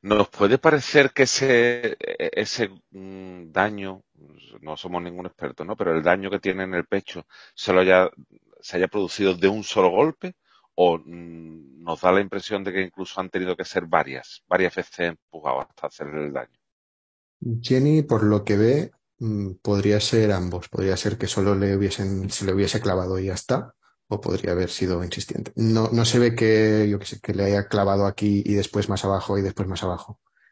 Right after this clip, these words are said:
Speaker 2: Es en la misma zona. Y el desgarro al caerse tampoco ha dejado muy claro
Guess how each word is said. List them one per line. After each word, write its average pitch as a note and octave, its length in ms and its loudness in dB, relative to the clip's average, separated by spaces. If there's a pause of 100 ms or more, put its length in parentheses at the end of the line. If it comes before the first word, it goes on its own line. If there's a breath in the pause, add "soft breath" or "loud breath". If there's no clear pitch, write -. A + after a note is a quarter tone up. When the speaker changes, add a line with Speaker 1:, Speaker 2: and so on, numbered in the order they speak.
Speaker 2:
Es - 500 -8 (120)
en G#2 160 0
la F#2 80 0
misma F#2 300 -2
zona. F2 320 -8 (500)
Y G#2 140 0
el F2+ 120 0
desgarro G2 400 0
al G2 120 0
caerse G2+ 520 0
tampoco F#2+ 400 -6
ha F#2+ 40 0
dejado F2+ 340 -4
muy F2+ 160 -6
claro E2+ 500 -6